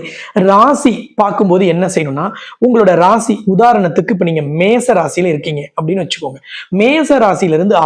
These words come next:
ஆறாவது ராசினா கன்னி ராசி, அதே போல எட்டாவது ராசி அப்படின்னு பாத்தீங்கன்னா விருச்சிகம். இப்ப இந்த மேச ராசிக்கு ஆறாவது, எட்டாவது ராசியை நீங்க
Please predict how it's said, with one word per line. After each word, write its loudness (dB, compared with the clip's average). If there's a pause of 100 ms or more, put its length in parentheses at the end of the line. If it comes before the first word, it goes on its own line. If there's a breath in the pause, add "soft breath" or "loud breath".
ஆறாவது 2
ராசினா -2 (180)
கன்னி 0
ராசி, -8 (440 loud breath)
அதே 2 (100)
போல 2
எட்டாவது 0
ராசி -2 (120)
அப்படின்னு -2
பாத்தீங்கன்னா -4
விருச்சிகம். -6 (160 loud breath)
இப்ப -2
இந்த 0 (140)
மேச 0
ராசிக்கு -2 (540 loud breath)
ஆறாவது, 4 (200)
எட்டாவது 0
ராசியை -2 (340 loud breath)
நீங்க 0